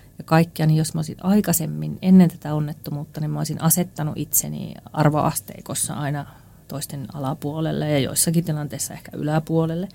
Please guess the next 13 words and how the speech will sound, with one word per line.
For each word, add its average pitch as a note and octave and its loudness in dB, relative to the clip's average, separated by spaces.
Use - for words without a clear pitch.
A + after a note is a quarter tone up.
Mutta - -10
tästä F#3 6
mulla D#3 8
on D3+ 2
jäänyt D3+ -2
semmoinen, D#3 0
että D#3 -10
mulla D3+ 0
on D3+ 6
aina D#3 8
niinku D3+ -4
ihmisyydessä D#3 -6
tasa-arvoisia, E3+ -2